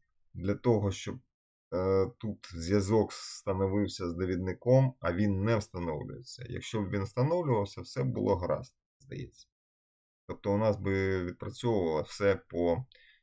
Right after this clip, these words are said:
ланцюжку, як і зараз. Але маємо те, що маємо. Тобто поки що не працює. Щиро вам дякую за спробу допомогти, але поки що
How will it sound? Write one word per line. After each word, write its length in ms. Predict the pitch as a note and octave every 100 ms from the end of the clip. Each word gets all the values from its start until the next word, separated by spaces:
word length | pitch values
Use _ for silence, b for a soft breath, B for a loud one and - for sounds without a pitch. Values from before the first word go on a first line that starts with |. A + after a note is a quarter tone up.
| _ _ _ _ _ _ _
ланцюжку, 680 | G2 A2+ - B2+ - D3+ C#3
як 240 | G2+ G2
і 440 | G#2 G2+ G2+ F#2 - -
зараз. 560 | F2 F#2 D2+ - - -
Але 500 | F#2 G2+ B2+ C#3 A2 - _ B B B _ - -
маємо 380 | G2+ A#2 A2+ G#2+
те, 180 | F#2
що 160 | F#2 F#2
маємо. 460 | F2 - - - - _
Тобто 260 | B2+ - C3
поки 320 | C#3+ D3+ G#2+
що 220 | - G2+
не 220 | F2+ G#2
працює. 640 | A2 G2+ F#2+ - E2+ E2+ F#2+ _ _
Щиро 320 | - G2+ G#2
вам 140 | G2 F#2 -
дякую 500 | F2+ G2 G2+ - F#2+
за 340 | F2+ G2 F#2+ - b b b b _ _
спробу 420 | - A2+ A#2 G#2+
допомогти, 760 | G2+ G2 G#2+ G#2+ - C#3 C#3 C3
але 240 | - G2+ G#2+
поки 380 | - A2 - G#2
що 320 | - G2